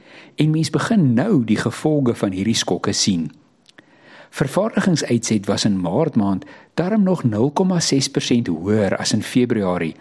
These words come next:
maar in vergelyking met Maart verlede jaar was dit nul komma agt persent laer. Die inkrimpings was in die produksie van motorvoertuie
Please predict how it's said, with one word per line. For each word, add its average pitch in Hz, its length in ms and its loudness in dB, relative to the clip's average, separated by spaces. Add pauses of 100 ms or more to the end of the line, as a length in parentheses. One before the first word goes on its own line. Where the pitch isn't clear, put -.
(520)
maar 120 160 0
in 117 140 -2
vergelyking 139 580 0
met 135 140 2
Maart 104 340 0
verlede 143 420 2
jaar 95 300 -2 (320)
was 180 160 -2
dit 202 140 -2
nul 98 220 0
komma 107 340 -2
agt - 340 -4
persent 95 400 -2
laer. 90 640 -2 (800)
Die - 160 4
inkrimpings 127 720 2
was 113 160 -2
in 113 80 4
die 104 80 2
produksie 113 480 0
van 101 240 0
motorvoertuie 104 920 0